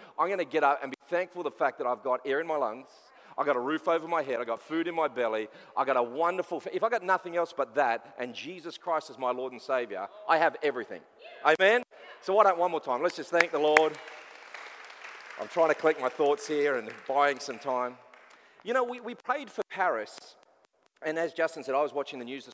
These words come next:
morning, a hundred and twenty-nine killed and three hundred and fifty-two injured. And, and you can go to this place of despair and, and empathy.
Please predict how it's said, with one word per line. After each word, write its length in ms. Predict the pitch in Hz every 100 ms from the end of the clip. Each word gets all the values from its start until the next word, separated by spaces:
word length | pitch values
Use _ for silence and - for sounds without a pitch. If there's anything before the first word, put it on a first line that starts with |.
| _
morning, 160 | 110 101
a 20 |
hundred 220 | 185 185 175
and 100 | 165
twenty-nine 500 | 180 175 160 156 135
killed 260 | - 139 110
and 120 | 107
three 240 | - 170 165
hundred 240 | 160 139
and 100 | 123
fifty-two 640 | - 160 - 127 143 120
injured. 540 | 156 151 147 98 87 - _ _ _ _ _ _ _ _ _
And, 220 | 175 180 180
and 140 | 175
you 60 | 185
can 160 | 185 151
go 200 | 208 254
to 60 |
this 200 | 190 170
place 380 | - 190 175 -
of 140 | 143
despair 920 | - 127 - - 185 190 135 123 135 139
and, 320 | 139 131 127 135
and 140 | 131 139
empathy. 460 | 156 160 147 101